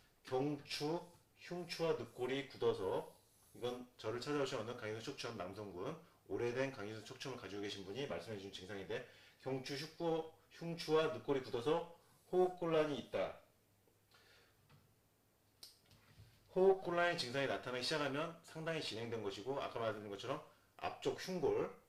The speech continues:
그리고 쇄골, 늑골까지 어느 정도의 강직성 척추 변화가 나타났기 때문이다 라고 볼 수가 있습니다. 이거를 보시고 이제 질문을 저에게 주신 분인데, 어, "허리나 골반이 아팠었는데 지금은 별로 안 아프고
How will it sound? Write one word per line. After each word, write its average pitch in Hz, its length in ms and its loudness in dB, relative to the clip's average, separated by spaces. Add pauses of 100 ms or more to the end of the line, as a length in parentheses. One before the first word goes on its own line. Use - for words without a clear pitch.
(220)
그리고 98 180 -4
쇄골, 120 440 -2
늑골까지 110 640 -2 (400)
어느 117 200 -2
정도의 127 540 0
강직성 113 340 -6
척추 - 280 -10
변화가 104 240 -2
나타났기 120 480 -6
때문이다 123 500 2
라고 107 200 0
볼 98 100 -8
수가 101 160 -4
있습니다. 92 260 -6
이거를 151 320 0
보시고 127 320 -4
이제 120 140 -6
질문을 135 680 0 (520)
저에게 127 320 0
주신 120 320 -4
분인데, 101 640 -4 (1500)
어, - 80 -8
"허리나 180 400 4
골반이 139 340 6
아팠었는데 127 340 -4
지금은 123 280 -2
별로 113 160 0
안 110 140 0
아프고 156 520 2